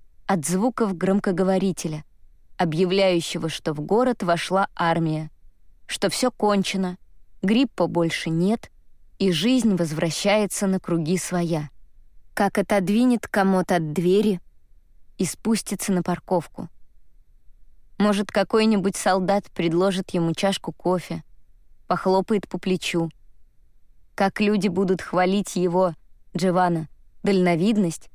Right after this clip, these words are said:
с запасами еды. «С чего ты решил, что электричество включат?»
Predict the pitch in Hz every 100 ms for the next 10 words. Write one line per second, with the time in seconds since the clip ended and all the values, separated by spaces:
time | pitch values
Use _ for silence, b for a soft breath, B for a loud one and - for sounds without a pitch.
0 | - - 165 170 165 185 - 190 180 175
1 | 170 156 143 - - - - - - -
2 | - - - - - - - - - -
3 | - 208 262 285 220 196 185 240 254 220
4 | - 180 170 170 - 208 - 202 - 190
5 | - 185 175 - 156 -